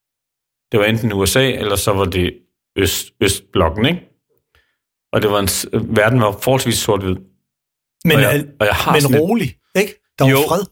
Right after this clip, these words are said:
Speaker 1: ja, ja, ja, jo, jo,
Speaker 2: Altså
Speaker 1: det var der jo, ja. Men, øh, men der var også, øh, der var også langt til nyhederne, fordi vi ikke havde noget, øh, internet, og vi havde ikke, øh,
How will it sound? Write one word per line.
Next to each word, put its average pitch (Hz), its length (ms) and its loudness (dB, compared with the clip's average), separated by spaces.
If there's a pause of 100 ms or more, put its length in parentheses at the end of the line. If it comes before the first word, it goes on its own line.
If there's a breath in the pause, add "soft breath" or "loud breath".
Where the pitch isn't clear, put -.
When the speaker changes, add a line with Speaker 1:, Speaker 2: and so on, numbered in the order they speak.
(120)
Speaker 1:
ja, 127 360 2
ja, 117 260 0 (140)
ja, 117 120 0
jo, 117 160 0
jo, 151 40 2
Speaker 2:
Altså 127 180 0
Speaker 1:
det 151 100 0
var 139 120 0
der 147 120 -2
jo, 101 240 -6
ja. 113 320 -2
Men, 107 280 -4
øh, 104 320 -6
men 98 200 -4
der 101 60 0
var 98 80 0
også, 131 360 0
øh, 104 200 -6
der 113 60 -4
var 104 80 -2
også 131 160 0
langt 139 300 0
til 127 140 0
nyhederne, 127 420 0
fordi 110 220 -6
vi 104 200 -4
ikke 123 140 -2
havde 127 180 2
noget, 104 440 -4
øh, 98 220 -6
internet, 117 520 -2
og 104 80 -4
vi 107 80 -2
havde 110 380 0
ikke, 117 280 -6 (100)
øh, 107 200 -2